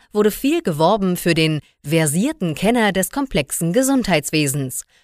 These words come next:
so die Einschätzung von Andreas Gassen, dem Chef der Kassenärztlichen Bundesvereinigung.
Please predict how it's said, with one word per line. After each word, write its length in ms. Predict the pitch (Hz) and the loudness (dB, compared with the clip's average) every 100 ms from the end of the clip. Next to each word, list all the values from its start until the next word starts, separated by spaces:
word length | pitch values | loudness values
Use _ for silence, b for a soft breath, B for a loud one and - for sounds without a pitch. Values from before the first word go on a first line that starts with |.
| _ | _
so 300 | - 202 311 | 0 2 2
die 160 | 339 185 | 2 2
Einschätzung 600 | 156 247 233 185 190 175 | 2 0 -2 0 0 0
von 160 | 180 165 | 2 2
Andreas 480 | 156 156 240 190 - | 0 0 0 0 2
Gassen, 460 | 269 - 151 170 B B | 2 2 -2 -2 B B
dem 140 | 147 143 | -2 0
Chef 340 | 196 208 - | 0 -2 -2
der 160 | 247 285 | -4 -2
Kassenärztlichen 840 | 202 160 156 139 143 175 175 247 | -2 -2 -2 -4 -4 -4 -2 0
Bundesvereinigung. 840 | 240 214 160 175 139 147 143 139 | 2 2 2 2 2 0 0 -2